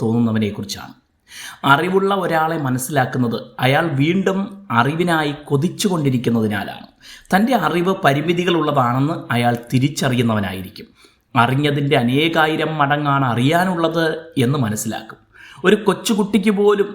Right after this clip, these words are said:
തൻ്റെ അറിവിനോട് ഇനിയും കൂട്ടിച്ചേർക്കാൻ കഴിയുമെന്ന് മനസ്സിലാക്കി എപ്പോഴും അതിനായി ഹൃദയം തുറന്നു പിടിക്കും. അറിവില്ലാത്തവരോട് അവർ പുച്ഛം കാണിക്കുകയില്ല, പകരം അവരെ സഹായിക്കാൻ കഴിയുമോ എന്ന് ശ്രമിക്കും.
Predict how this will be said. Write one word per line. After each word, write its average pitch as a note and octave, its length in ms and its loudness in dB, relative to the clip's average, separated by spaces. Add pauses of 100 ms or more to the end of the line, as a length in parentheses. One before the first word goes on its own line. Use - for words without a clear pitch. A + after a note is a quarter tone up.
തൻ്റെ D#3+ 260 2
അറിവിനോട് E3 600 0
ഇനിയും D#3+ 340 -2
കൂട്ടിച്ചേർക്കാൻ D#3+ 800 -2
കഴിയുമെന്ന് C#3 500 0
മനസ്സിലാക്കി B2+ 640 -2 (280)
എപ്പോഴും D3+ 540 2 (240)
അതിനായി A#2+ 480 -2 (160)
ഹൃദയം A#2+ 400 -2
തുറന്നു A2+ 460 -2
പിടിക്കും. F#2+ 320 -10 (520)
അറിവില്ലാത്തവരോട് D3+ 920 2
അവർ C3+ 160 0
പുച്ഛം E3+ 540 -4
കാണിക്കുകയില്ല, E3 640 0 (240)
പകരം C3 340 2 (200)
അവരെ A#2+ 200 -2
സഹായിക്കാൻ E3 680 0
കഴിയുമോ F3+ 500 0 (280)
എന്ന് C3+ 160 2
ശ്രമിക്കും. G#2+ 460 -8